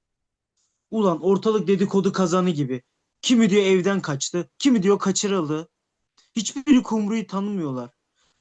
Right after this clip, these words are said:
Kumru hiçbirini yapmaz. Sen beni ne kadar tanıyorsan onu da o kadar tanıyorsun. Kesin başına başka bir şey geldi. Allah'ım, Allah'ım.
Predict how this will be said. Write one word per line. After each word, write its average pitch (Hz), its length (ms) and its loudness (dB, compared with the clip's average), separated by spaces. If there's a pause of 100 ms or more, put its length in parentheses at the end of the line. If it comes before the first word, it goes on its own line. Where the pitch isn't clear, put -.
Kumru 240 260 0
hiçbirini 240 440 0
yapmaz. 175 720 -2 (720)
Sen 254 240 0
beni 254 160 2
ne 262 80 2
kadar 233 280 0
tanıyorsan 220 560 -2
onu 226 260 -2
da 254 60 -2
o 247 100 0
kadar 208 300 -4
tanıyorsun. 185 640 -6 (1400)
Kesin 202 360 -6
başına 170 360 -2
başka 151 300 -6
bir 139 60 -10
şey 147 180 -6
geldi. 123 400 -8 (3000)
Allah'ım, 139 760 -4
Allah'ım. 160 680 -4